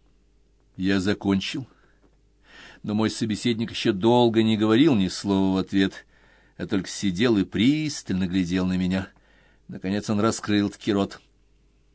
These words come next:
«Ты рассказываешь очень откровенно. Кроме того,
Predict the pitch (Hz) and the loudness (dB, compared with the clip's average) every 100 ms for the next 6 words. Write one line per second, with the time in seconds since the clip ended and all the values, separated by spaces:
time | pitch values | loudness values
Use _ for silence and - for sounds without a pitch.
0 | _ _ _ _ _ _ _ _ - 139 | _ _ _ _ _ _ _ _ -6 0
1 | 156 135 - 156 143 151 139 151 143 143 | 0 0 2 2 4 2 2 0 -2 0
2 | 135 - 120 104 101 98 98 - _ _ | 0 0 0 2 2 2 0 -6 _ _
3 | _ _ _ _ _ - 139 151 151 156 | _ _ _ _ _ -4 -2 0 0 2
4 | 131 123 117 | 4 4 4